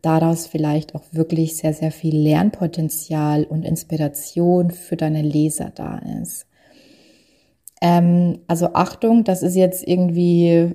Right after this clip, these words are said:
ähm, ja, <laughs> kein Aufruf über irgendwelche verstorbenen Lieben oder auch, ähm, gehen wir mal auf ein anderes Thema, sagen wir, okay, Hochzeitsfoto, ähm, posten sollst. Ähm, was ich damit eigentlich sagen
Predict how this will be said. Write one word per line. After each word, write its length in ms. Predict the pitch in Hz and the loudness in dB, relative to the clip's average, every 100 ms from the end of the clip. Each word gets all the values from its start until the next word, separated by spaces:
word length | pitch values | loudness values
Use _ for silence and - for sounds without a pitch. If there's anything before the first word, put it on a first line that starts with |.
| - | -4
ähm, 600 | 170 165 160 160 160 165 175 | -2 0 0 0 -2 -4 -2
ja, 320 | 160 170 170 - | 0 0 -4 -4
<laughs> 400 | 185 - - - | 0 0 -2 -10
kein 300 | - 185 170 | -2 0 2
Aufruf 440 | 185 185 190 196 | 2 2 0 0
über 300 | - 175 190 - - | 0 2 2 0 -4
irgendwelche 520 | 180 175 170 165 170 | -2 0 0 -2 -2
verstorbenen 880 | 170 175 - 196 202 190 190 196 190 240 240 220 170 | -2 -4 -4 -2 0 2 2 2 0 -6 -14 -14 -10
Lieben 600 | 185 190 190 185 185 175 | -2 0 0 2 0 0
oder 380 | - 165 165 151 | 0 2 2 2
auch, 280 | 160 160 - | 2 0 -4
ähm, 840 | - - - - - - - 175 - | -4 -4 -4 -4 -6 -8 -8 -8 -6
gehen 220 | 170 170 | -2 0
wir 60 | 165 | 0
mal 220 | 160 - | 0 0
auf 140 | 165 | -2
ein 80 | 165 | -2
anderes 380 | 180 185 180 - | 0 0 0 -4
Thema, 340 | 180 170 170 | -2 0 0
sagen 320 | 170 160 165 | 0 0 0
wir, 120 | 160 156 | 0 -2
okay, 260 | - 156 | -2 -2
Hochzeitsfoto, 960 | 170 - - 196 190 - 196 190 196 196 - - - _ _ _ | -2 -8 -4 -4 -4 -4 -2 0 -2 -2 -8 -20 -20 _ _ _
ähm, 260 | 170 175 170 | -2 0 2
posten 440 | 190 190 190 - | 2 2 0 -4
sollst. 640 | 185 196 196 202 202 - - _ _ _ _ _ _ _ | -2 2 2 2 -2 -8 -16 _ _ _ _ _ _ _
Ähm, 480 | 180 180 180 180 180 - | 2 4 4 2 -2 -2
was 200 | 175 196 | -2 -2
ich 120 | 190 | -2
damit 280 | 180 180 - | 0 0 0
eigentlich 380 | 180 202 190 | 2 2 -2
sagen 600 | - 170 175 190 202 196 | -2 0 2 2 0 -2